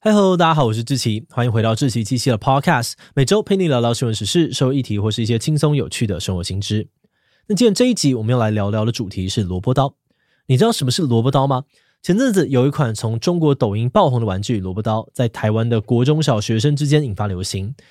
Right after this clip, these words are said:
它轻巧又能够单手把玩的特性被不少人认定为舒压玩具。啊，不过虽然萝卜刀只是个塑胶制品哦，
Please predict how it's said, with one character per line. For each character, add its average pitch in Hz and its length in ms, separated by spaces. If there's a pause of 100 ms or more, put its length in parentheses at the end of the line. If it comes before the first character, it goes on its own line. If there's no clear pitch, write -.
(180)
它 202 100
轻 233 180
巧 143 240
又 151 120
能 117 100
够 120 140
单 151 200
手 139 200
把 92 180
玩 87 80
的 92 80
特 139 160
性 127 240
被 107 140
不 - 120
少 143 180
人 98 100
认 143 200
定 139 200
为 90 120
舒 107 220
压 104 140
玩 82 120
具。 98 300 (720)
啊， - 80
不 127 80
过 139 160
虽 214 140
然 214 100
萝 165 100
卜 175 120
刀 196 120
只 139 140
是 120 100
个 160 80
塑 190 200
胶 156 160
制 185 180
品 104 220
哦， 80 160